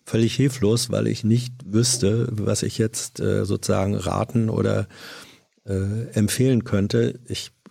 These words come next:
ähm, hoffe, dass, dass du und ihr, ähm, auch weiterhin die Kraft habt, äh, dieses, diese Arbeit, die es, die es ja ist, allen Widrigkeiten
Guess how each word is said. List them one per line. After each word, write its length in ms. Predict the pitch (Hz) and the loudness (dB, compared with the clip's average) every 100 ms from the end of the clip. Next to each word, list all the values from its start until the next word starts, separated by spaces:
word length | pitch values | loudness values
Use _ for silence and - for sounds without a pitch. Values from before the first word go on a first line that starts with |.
| _ 104 | _ -6
ähm, 440 | 92 95 98 95 _ _ _ _ | -2 -2 -2 -6 _ _ _ _
hoffe, 360 | - 113 131 123 | -2 0 2 2
dass, 480 | - - - - - | 0 -2 -4 -4 -4
dass 400 | 107 - - _ _ | -4 -4 -6 _ _
du 240 | - 120 131 | 2 4 4
und 200 | 95 - | 0 -2
ihr, 380 | - 107 123 123 - - - - _ _ - | 0 2 2 -2 -16 -18 -20 -20 _ _ -2
ähm, 440 | 98 101 101 107 - _ _ _ _ _ _ _ _ | 0 2 0 -2 -8 _ _ _ _ _ _ _ _
auch 180 | 92 - | -4 0
weiterhin 460 | 101 107 107 110 101 | 0 0 0 0 0
die 100 | 92 | -2
Kraft 400 | - 104 - - | -2 -2 -4 -2
habt, 320 | 95 123 - - - - - _ _ - | -2 -4 -10 -18 -20 -20 -20 _ _ -2
äh, 340 | 101 101 104 104 _ _ _ - | 2 4 2 -2 _ _ _ -4
dieses, 720 | 101 101 - - - - 135 - _ _ _ - - - - - - 107 | -2 0 -2 -2 -4 -6 -12 -18 _ _ _ -20 -20 -20 -20 -20 -2 0
diese 260 | 98 87 | 2 0
Arbeit, 440 | 90 107 110 110 107 | 0 2 0 0 0
die 80 | |
es, 260 | 104 - - | 2 0 -2
die 140 | - | -2
es 160 | 110 - | -2 0
ja 120 | 107 | 0
ist, 340 | 107 117 - - | 0 0 0 -2
allen 460 | - 101 107 98 | 0 2 2 2
Widrigkeiten 840 | 101 101 107 - 107 101 - 104 | 2 2 -2 -2 -2 0 0 -2